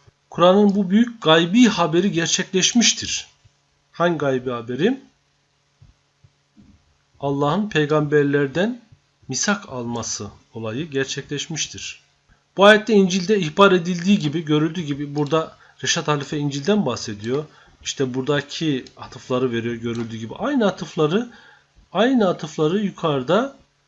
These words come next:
Edip Yüksel de veriyor. Farkı şu, altta Reşat Halife buradaki işaretler banadır diyor. Benim ismim çıkıyor diyor. İşte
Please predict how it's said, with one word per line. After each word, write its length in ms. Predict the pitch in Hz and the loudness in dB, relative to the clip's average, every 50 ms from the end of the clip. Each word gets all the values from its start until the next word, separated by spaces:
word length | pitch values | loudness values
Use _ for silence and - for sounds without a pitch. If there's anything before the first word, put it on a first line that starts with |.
| _ _ - | _ _ -6
Edip 220 | 196 208 262 247 | -4 -4 -4 -6
Yüksel 320 | - 202 - - 151 123 110 | -6 -10 -4 -2 -2 -2 -2
de 140 | 110 101 98 | -4 -8 -8
veriyor. 480 | 101 98 120 156 202 - - - - _ _ - _ _ _ _ _ _ _ _ _ _ _ _ | -8 -6 -6 -6 -6 -8 -10 -12 -16 _ _ -20 _ _ _ _ _ _ _ _ _ _ _ _
Farkı 400 | - - 214 208 - - 220 196 | 4 6 6 6 6 2 0 -2
şu, 300 | - - 170 185 226 - - _ _ _ _ _ _ _ - | 0 -2 -2 -4 -8 -10 -14 _ _ _ _ _ _ _ -2
altta 580 | 190 190 190 190 - - 202 214 247 285 - - _ - | 0 2 2 0 0 2 2 2 2 0 -4 -10 _ -2
Reşat 280 | 190 - 220 208 202 | -2 0 0 0 0
Halife 400 | 180 165 160 156 151 - 240 262 277 - _ _ _ - | -2 -2 -2 -4 -4 -6 -6 -6 -6 -12 _ _ _ -6
buradaki 580 | 226 185 208 196 185 180 - - 175 160 - - - _ _ _ _ _ _ _ | 0 4 4 4 4 2 -2 -6 -8 -8 -8 -12 -20 _ _ _ _ _ _ _
işaretler 540 | - - - 151 139 139 - 143 131 131 147 | -2 0 2 0 0 0 -2 -4 -4 0 2
banadır 460 | 208 247 277 294 285 294 269 254 233 | 2 2 2 2 0 -2 -4 -2 -2
diyor. 300 | 262 262 254 254 254 - _ _ _ _ _ _ | 0 0 0 -2 -4 -8 _ _ _ _ _ _
Benim 240 | 214 226 269 277 262 | 0 2 4 4 4
ismim 460 | 233 - - - 214 196 180 165 - - - - - - - - - | 2 2 0 2 2 2 0 -2 -8 -16 -20 -20 -20 -20 -20 -6 -4
çıkıyor 440 | - - - - 175 165 156 143 | -4 -4 0 0 0 0 0 0
diyor. 160 | 143 170 202 214 226 - | 2 0 0 0 -2 -6
İşte 300 | - - - - 185 190 | -8 -6 -4 -4 -4 -6